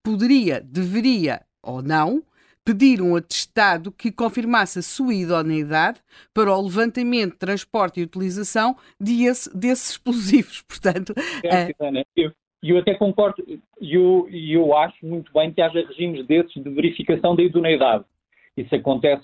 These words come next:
Speaker 2: por exemplo, para aqueles que são dirigentes de entidades bancárias, de companhias de seguros,
Speaker 1: Uhum.
Speaker 2: avaliadores de imóveis. A própria lei exige esse regime de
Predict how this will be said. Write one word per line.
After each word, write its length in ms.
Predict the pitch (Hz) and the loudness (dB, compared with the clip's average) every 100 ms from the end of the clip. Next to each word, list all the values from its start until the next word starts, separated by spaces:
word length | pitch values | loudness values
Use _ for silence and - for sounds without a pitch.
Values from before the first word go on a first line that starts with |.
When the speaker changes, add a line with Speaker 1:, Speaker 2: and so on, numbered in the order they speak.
| _ | _
Speaker 2:
por 100 | 131 | -6
exemplo, 500 | 127 113 139 147 170 165 | -4 0 0 0 -2 0
para 120 | 143 | 0
aqueles 300 | - 139 139 | 0 -2 -2
que 160 | - 120 | -10 -2
são 300 | 131 143 139 | 0 2 2
dirigentes 1000 | 131 131 120 113 139 135 113 127 117 113 | 2 2 2 2 2 2 0 -2 0 2
de 200 | 123 123 | 2 2
entidades 480 | 113 135 123 110 113 | 2 2 0 0 -2
bancárias, 680 | 139 180 180 170 156 156 | -2 0 2 2 0 -4
de 80 | - _ | -6 _
companhias 580 | 127 113 120 120 120 113 | -4 0 0 2 0 -2
de 80 | - _ | -8 _
seguros, 540 | 151 151 202 190 170 - - | -2 2 2 4 0 -2 -12
Speaker 1:
Uhum. 380 | 160 156 147 139 | -12 -10 -10 -6
Speaker 2:
avaliadores 1080 | 147 135 143 139 131 139 143 120 120 127 123 | -4 0 0 2 2 2 0 0 0 0 0
de 80 | 117 | 0
imóveis. 640 | 139 196 196 160 170 180 - _ _ - | 2 2 2 2 0 -2 -10 _ _ -12
A 60 | 117 | -4
própria 440 | 143 143 147 156 | 0 0 -2 -2
lei 420 | 143 151 180 180 _ - | 0 2 2 0 _ -14
exige 800 | 151 127 123 160 170 156 180 - | -14 -14 -12 -8 -8 -2 -2 -2
esse 240 | 135 143 - | -2 -2 -4
regime 640 | 143 131 135 131 147 156 147 | -6 -4 -2 0 0 0 0
de 440 | 139 147 139 | 2 4 4